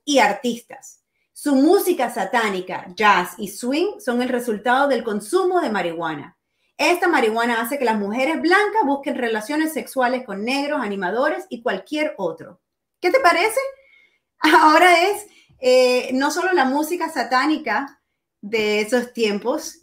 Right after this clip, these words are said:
sino que también, eh, parece que, que les molestaba bastante que las mujeres blancas, eh, podrían fumar marihuana y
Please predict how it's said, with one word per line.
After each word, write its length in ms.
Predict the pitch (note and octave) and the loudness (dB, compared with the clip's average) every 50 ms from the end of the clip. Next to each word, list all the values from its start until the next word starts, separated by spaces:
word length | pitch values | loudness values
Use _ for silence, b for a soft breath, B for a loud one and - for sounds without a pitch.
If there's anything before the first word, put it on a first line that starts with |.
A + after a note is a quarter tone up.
| _ _ _ | _ _ _
sino 360 | - C4 B3 B3 A#3+ B3 A#3+ | -6 -4 -2 0 0 -2 -2
que 100 | D4 C#4+ | -2 -2
también, 640 | C#4+ C4+ A#3+ A#3 A#3 A#3+ A#3 A#3 A#3+ B3+ C#4+ D4 - - | -2 -2 -2 -2 -2 0 0 0 0 0 -2 -2 -4 -6
eh, 460 | A#3 A3 A3 G#3+ G#3+ G#3+ G3+ - - - | -6 -4 -4 -4 -6 -6 -8 -10 -4 -2
parece 500 | A#3 G#3+ A3 G#3+ G#3+ - C4 B3+ B3+ - | -2 -2 -2 -4 -2 -4 -4 -4 -4 -8
que, 500 | - G#3 G3+ G3 G3 G3 F#3+ F#3+ F#3 - _ | -6 -6 -4 -4 -4 -4 -6 -6 -8 -8 _
que 140 | A3+ G3+ G#3 | -6 -4 -4
les 160 | G#3 G#3+ G#3 | -4 -4 -2
molestaba 480 | A3 G#3+ G3+ G3+ G3 - G#3 G3+ G#3+ A#3 | -2 -2 -2 -4 -4 -2 0 0 0 0
bastante 420 | B3+ A#3 - A3 G3+ G3+ A#3 A#3+ | -2 -6 -8 -10 -10 -8 -8 -10
que 60 | A3 | -10
las 100 | G3 F#3 | -8 -8
mujeres 380 | F#3 F3+ F3 F3+ F3 F3 F#3 F#3+ | -8 -8 -6 -6 -6 -6 -6 -6
blancas, 600 | G3+ F#3 F3 E3+ E3+ E3+ F#3 F3+ F3 - _ _ _ _ _ _ _ _ _ _ | -6 -6 -8 -8 -8 -12 -14 -16 -16 -18 _ _ _ _ _ _ _ _ _ _
eh, 140 | - F3+ F3 | -6 -6 -6
podrían 540 | F3 - F#3 F3+ F3 F3 F3+ F3+ F#3 F#3+ F3+ | -6 -4 -4 -2 -2 0 0 -2 -4 -6 -6
fumar 380 | - G#3+ G3 F#3+ F3+ F3 F3+ | -8 -8 -4 -2 -2 -2 -2
marihuana 680 | F3 F3+ F3+ F3 E3+ E3+ F3+ F3 E3+ E3 E3 E3 E3 - - | -2 -2 -2 -2 -4 -4 -4 -6 -6 -6 -8 -10 -12 -12 -14
y 440 | - F#3+ F#3 F3+ F3+ F3 F3+ F3 | -12 -10 -8 -4 -4 -4 -4 -6